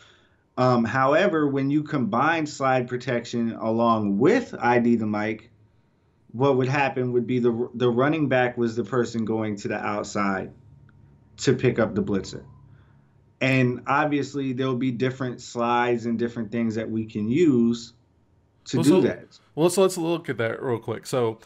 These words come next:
Speaker 2: if you just do I D the mic and you I D the nickel blitzer, the tackle's gonna kick out and the running back's gonna pick up the defensive end.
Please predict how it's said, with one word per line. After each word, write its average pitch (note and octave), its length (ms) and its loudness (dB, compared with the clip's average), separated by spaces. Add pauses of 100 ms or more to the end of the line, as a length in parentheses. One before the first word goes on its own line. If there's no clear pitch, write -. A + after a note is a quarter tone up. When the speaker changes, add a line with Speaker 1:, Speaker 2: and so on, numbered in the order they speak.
(100)
Speaker 2:
if B2+ 140 -10
you C3+ 100 -6
just D#3 340 2
do F#3+ 140 -2
I D3 140 4
D D3+ 100 -6
the C3 120 -8
mic A2+ 260 -6
and G#2+ 100 -10
you G#2+ 100 -10
I A2+ 140 -4
D A2+ 160 -8
the G#2+ 100 -6
nickel G#2+ 280 -10
blitzer, G2+ 480 -12 (100)
the A#2 100 -14
tackle's D3 520 -4
gonna A2 160 -8
kick G#2+ 260 -10
out G2+ 300 -10 (280)
and A#2 140 -8
the A2 60 -4
running A#2+ 340 -4
back's C3 260 -6
gonna A2 180 -10
pick A2 200 -10
up G#2 200 -10 (260)
the G#2+ 100 -12
defensive G#2+ 460 -12
end. G#2 220 -8